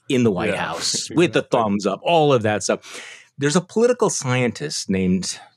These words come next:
Speaker 1: I don't know, whatever, it doesn't matter, who <laughs> just tweeted out, "This tweet by Charlie Sykes strikes me as reflective of what's wrong with politics today."
Speaker 2: Oh, Lord.
Speaker 1: This, no, it's,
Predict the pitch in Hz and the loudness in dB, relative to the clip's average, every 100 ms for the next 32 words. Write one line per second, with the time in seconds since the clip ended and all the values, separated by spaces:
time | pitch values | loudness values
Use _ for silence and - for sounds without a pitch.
0 | - - - 69 69 - - - - 78 | -20 -14 -12 -12 -16 -18 -20 -20 -16 -8
1 | 101 87 - - _ - - - _ _ | -6 -6 -12 -16 _ -20 -20 -20 _ _
2 | _ - 147 139 - - 190 147 117 92 | _ -6 -2 -2 -4 -6 -4 0 0 -2
3 | - _ _ _ _ _ - 113 196 - | -6 _ _ _ _ _ -8 -2 0 -2
4 | - 123 - - _ _ 104 95 107 104 | -2 -2 -2 -10 _ _ -8 -4 -2 -2
5 | 95 - - - - - 160 151 117 98 | -2 -4 -6 -6 -6 -2 -2 -2 -2 -2
6 | 107 117 113 151 147 143 101 120 113 131 | -2 -4 -4 -2 0 -2 0 -2 -2 -4
7 | - 123 120 139 156 139 120 - 120 123 | -4 -4 -2 2 2 0 -2 -8 -6 -4
8 | 123 117 110 - - 104 87 87 92 85 | -4 -6 -8 -10 -10 -6 -6 -6 -8 -8
9 | 85 82 80 - - - - 113 135 214 | -8 -10 -12 -16 -20 -20 -16 -2 4 6
10 | 226 110 117 135 151 - | 4 0 0 0 -2 -8